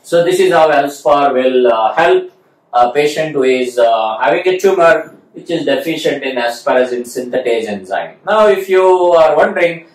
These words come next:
what will happen to the normal cells, because asparagine is also needed for the normal cells.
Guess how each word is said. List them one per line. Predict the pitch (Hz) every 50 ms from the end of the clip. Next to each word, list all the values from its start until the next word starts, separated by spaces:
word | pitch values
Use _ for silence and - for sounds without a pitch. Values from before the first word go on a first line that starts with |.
| _ _ _ _
what | 175 185 190 190
will | 190 180
happen | 170 170 165 165 165 151
to | 143 139
the | 135 131 127
normal | 123 123 127 143 147 147 147 135 127
cells, | - - 117 107 - - - - -
because | - 143 143 165 160 160 160 147
asparagine | 139 143 139 131 - - 165 160 151 147 147 139 143 143 139 131
is | 123 123
also | 123 - 127 123 - 160 156 147
needed | 143 139 127 127 127 120
for | - 120 113 113
the | 110 104
normal | - 147 185 185 - - 117 -
cells. | - - 120 - - - - - -